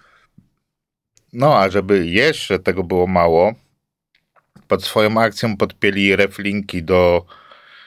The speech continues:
e, G G Deals, nie? Czajcie,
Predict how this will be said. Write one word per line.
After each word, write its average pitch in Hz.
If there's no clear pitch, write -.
e, 73
G 98
G 90
Deals, 80
nie? 95
Czajcie, 110